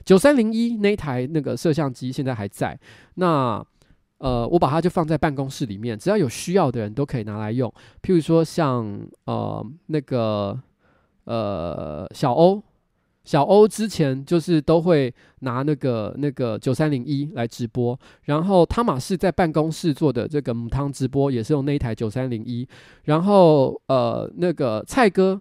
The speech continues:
之前也都是用九三零一，他一直到最近才开始改用单-，改用单眼相机来做他的直播，所以大家会发现在某一，某一，他的某一次直播之后，画质有突飞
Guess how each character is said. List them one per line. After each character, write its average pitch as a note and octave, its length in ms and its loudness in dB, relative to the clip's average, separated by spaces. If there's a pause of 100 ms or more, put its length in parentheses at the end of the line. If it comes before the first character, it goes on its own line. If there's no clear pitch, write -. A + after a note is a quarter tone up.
(260)
之 B3+ 140 0
前 F3+ 180 4
也 D3+ 80 4
都 D3+ 140 2
是 C#3+ 80 2
用 D3 100 2
九 A#2 140 -6
三 C3+ 180 -4
零 A#2 160 -2
一， B2+ 220 -6 (320)
他 - 160 -2
一 D4 80 2
直 E3+ 140 0
到 F#3+ 120 4
最 E3+ 240 4
近 C3 280 -2
才 C#3 160 -6
开 D#3+ 200 -2
始 B2+ 160 -8
改 A#2 180 -6
用 C3+ 220 2
单-， E3+ 220 -2
改 A#2+ 140 -4
用 D3+ 180 2
单 D#3+ 200 0
眼 B2 160 -2
相 B2 260 -4
机 B2+ 260 -10 (240)
来 B2 100 -6
做 D#3+ 140 2
他 C#3+ 120 -2
的 C3+ 80 0
直 B2 180 -6
播， C3 180 -2
所 G3 80 0
以 - 20 0
大 G3+ 60 0
家 G#3 80 0
会 G#3+ 80 4
发 F3+ 180 -2
现 F3 160 -2
在 E3 120 -2
某 B2 180 -4
一， F#3+ 160 -4
某 B2 240 -2
一， B2+ 40 -4
他 - 140 -4
的 F#3+ 80 0
某 A#2 160 0
一 C#3 60 0
次 G3 160 -4
直 C3+ 160 -6
播 C#3+ 180 4
之 C#3 140 -2
后， C#3 220 -2 (240)
画 G#3 180 0
质 C3+ 200 -8
有 B2+ 120 0
突 C#3 240 -8
飞 E3+ 320 2